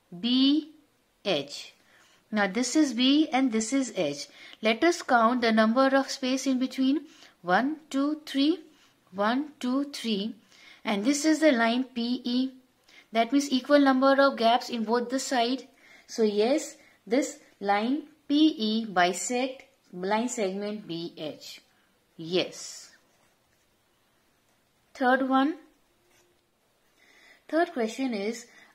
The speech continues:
identify any two line segments for which P E is a per-, perpendicular bisector. Now this is P E line perpendicular bisector of which two line segment?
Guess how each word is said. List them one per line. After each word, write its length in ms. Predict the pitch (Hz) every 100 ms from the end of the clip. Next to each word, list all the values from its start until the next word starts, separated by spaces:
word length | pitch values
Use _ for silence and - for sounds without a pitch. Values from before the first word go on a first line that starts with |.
| -
identify 720 | 202 208 226 233 285 285 302 302
any 360 | 240 269 330 -
two 180 | 320 349
line 300 | 226 233 302
segments 600 | - 196 190 214 226 -
for 240 | 196 180
which 340 | 175 302 302 - -
P 260 | 294 330 -
E 300 | 214 220 233
is 340 | 208 240 - - -
a 220 | 175 175
per-, 300 | 190 185 185
perpendicular 840 | - 180 180 214 262 277 294 311 311
bisector. 640 | 175 175 - 185 - 156 - - - - - -
Now 140 | 170 160
this 260 | 190 277
is 160 | 330 320
P 300 | - 285 285
E 460 | 240 254 294 - 202
line 340 | 196 202 302 -
perpendicular 720 | 196 202 226 269 277 277 277
bisector 720 | 277 185 202 254 254 294 311 -
of 360 | 180 185 - - - _ -
which 160 | 302 359 - _ _
two 220 | 277 285
line 260 | 254 214 220
segment? 640 | 220 165 165 139 131 -